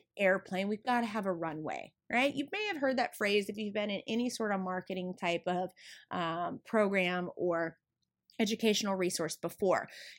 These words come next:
You can't just come out the gate and automatically say, "Hey, guess what? I got Real Biz Accelerator. It's a fifty-two week program. Come join me." And your audience, your Ava, the avatar, is going, "Okay, great. Next, scroll on by on Instagram."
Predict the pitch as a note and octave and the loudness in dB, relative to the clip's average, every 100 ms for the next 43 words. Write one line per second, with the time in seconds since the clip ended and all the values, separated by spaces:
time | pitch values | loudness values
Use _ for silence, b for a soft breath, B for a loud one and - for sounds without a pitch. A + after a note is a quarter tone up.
0 | - - - A#4 D5 - G#4+ - C#4+ A#3+ | -4 -2 0 2 2 0 -6 0 2 2
1 | A#3+ G#3+ F3+ E3 C#3+ - - B B - | 0 -4 -2 -2 -2 -8 -18 B B -2
2 | A3+ A#3 A3 G#3+ - A#3+ D4 D4+ D4 C4+ | 2 4 4 2 6 6 6 2 2 0
3 | A#3+ G3+ F#3 F3 - C5 G4 A4 - B4 | 0 0 0 -2 6 8 10 6 6 10
4 | A4+ G#4 - _ _ _ E4+ G4 E4+ G4 | 10 10 4 _ _ _ 10 10 8 6
5 | G4 F#4+ F4+ - G4+ F#4+ D#4+ D#4 D4+ - | 4 4 2 6 8 10 10 8 6 2
6 | D4 - G4 E4+ G4 F#4 D#4 F#4+ E4+ D4+ | -6 -2 -2 4 6 6 6 6 8 6
7 | D#4 D4+ F4+ F4 C#4 C4 C4 B B - | 6 4 6 6 6 6 2 B B 4
8 | C4+ - C4+ C#4+ C#4+ C4+ C4 B3 A#3+ C#4 | 4 6 4 4 4 2 2 2 4 4
9 | D#4 C#4 B3+ C4+ C#4 - A#3 G3+ G#3+ G3+ | 4 4 4 2 2 0 -2 0 -2 -2
10 | F3+ F#3 _ _ _ _ _ - B3+ C4+ | -4 -8 _ _ _ _ _ -4 -2 0
11 | B3+ - D#4 D4+ G3 E3 - _ _ F#3+ | -2 -2 0 2 2 2 -4 _ _ 0
12 | G3 G#3 - - - _ - - G3+ F#3+ | 2 2 0 -10 -14 _ -12 0 2 4
13 | F#3+ F3+ F3 F3 F#3 G#3+ - E3+ D#3 - | 2 0 0 -2 -2 -4 -4 -6 -6 -6